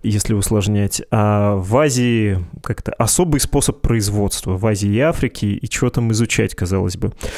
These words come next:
Сейчас отходить от этого, наверное, правильно.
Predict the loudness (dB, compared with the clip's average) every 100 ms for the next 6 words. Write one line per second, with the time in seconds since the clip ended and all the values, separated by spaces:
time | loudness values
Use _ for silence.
0 | -10 -6 0 2 2 0 -2 -2 0 0
1 | 0 0 0 0 2 2 2 2 2 0
2 | 0 2 2 4 2 2 2 0